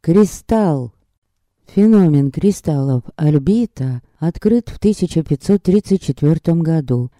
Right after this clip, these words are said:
Лейб-медик его императорского величества. Нет, не то. Слишком много данных.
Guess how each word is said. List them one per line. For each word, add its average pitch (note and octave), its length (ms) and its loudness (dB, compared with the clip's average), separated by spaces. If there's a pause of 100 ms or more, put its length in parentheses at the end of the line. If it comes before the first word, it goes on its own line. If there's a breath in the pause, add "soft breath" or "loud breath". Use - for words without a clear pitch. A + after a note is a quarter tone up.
Лейб-медик F3 960 0
его F3 340 4
императорского E3 920 0
величества. B2+ 920 -6 (320)
Нет, G3+ 480 0 (260)
не G3 240 4
то. C3 360 -2 (280)
Слишком A#3+ 520 2
много G#3 400 4
данных. C#3 720 -2